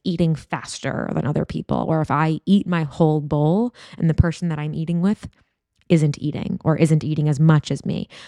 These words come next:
I notice things like that. And I struggled with an eating disorder during college. But before that, I just had a bad relationship with food. Like, I would say there's, like, the disordered eating and there's an eating disorder. I had an eating disorder,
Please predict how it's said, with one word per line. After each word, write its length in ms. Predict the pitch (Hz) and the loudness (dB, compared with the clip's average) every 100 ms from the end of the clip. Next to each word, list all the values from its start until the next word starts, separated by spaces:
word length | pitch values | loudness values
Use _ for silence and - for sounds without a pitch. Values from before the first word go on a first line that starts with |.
| - - | -2 2
I 100 | 202 | 4
notice 460 | 214 165 156 180 | 4 0 0 -4
things 280 | - 202 202 | -2 -2 0
like 180 | 208 208 | -4 -4
that. 260 | 240 254 - _ - - _ _ | -4 -6 -10 _ -20 -20 _ _
And 440 | 170 165 160 160 160 _ | 2 4 4 2 -2 _
I 120 | 165 | -2
struggled 400 | 165 - 196 202 | -2 2 0 0
with 120 | 196 190 | -4 -4
an 100 | 160 | -4
eating 200 | 160 156 | -4 -6
disorder 600 | 160 151 151 147 147 - _ _ _ _ _ _ | -6 -8 -6 -6 -8 -12 _ _ _ _ _ _
during 220 | - 156 147 | -4 -2 -2
college. 680 | 147 139 143 160 - - _ _ _ _ _ _ _ | -4 -4 -4 -6 -10 -18 _ _ _ _ _ _ _
But 140 | 160 | -6
before 380 | 156 - 170 165 | -6 -2 2 2
that, 500 | 160 156 143 - - _ _ - | 2 2 0 -6 -14 _ _ -2
I 120 | 151 | 0
just 180 | 151 - | 0 -2
had 140 | 151 | -4
a 40 | |
bad 280 | 139 131 139 | -4 -6 -6
relationship 560 | 143 147 143 143 143 - | -6 -6 -6 -6 -8 -6
with 100 | 143 | -8
food. 300 | - - - | -6 -6 -4
Like, 140 | 143 | -2
I 80 | 147 | -2
would 120 | 147 | -2
say 220 | - 143 143 | -2 -4 0
there's, 140 | 147 | 0
like, 140 | 151 | 0
the 60 | 151 | 0
disordered 420 | 151 151 165 160 | -2 0 2 4
eating 260 | 190 208 190 | 4 6 6
and 100 | 160 | 6
there's 140 | 151 | 4
an 80 | 147 | 2
eating 140 | 143 | 0
disorder. 380 | 139 - - - | -4 -4 -4 0
I 80 | 143 | 0
had 220 | 147 170 | 2 2
an 80 | 208 | 2
eating 180 | 170 156 | 0 -2
disorder, 520 | 151 147 143 147 160 | -8 -6 -4 -4 -6